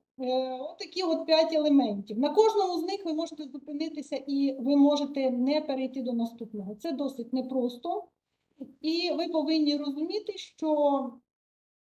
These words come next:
е, вам потрібно бути максимально комунікабельним і, е, використовувати правильно, е, інформацію і правильно використовувати не тільки інформацію, яка у вас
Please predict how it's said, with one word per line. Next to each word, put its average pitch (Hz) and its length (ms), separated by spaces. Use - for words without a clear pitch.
е, 240 60
вам 233 420
потрібно 285 460
бути 277 300
максимально 262 840
комунікабельним 254 1080
і, 320 340
е, 262 40
використовувати 294 1500
правильно, 320 960
е, 269 80
інформацію 269 1000
і 262 100
правильно 294 480
використовувати 254 960
не 254 120
тільки 311 280
інформацію, 262 580
яка 240 220
у 226 320
вас 247 400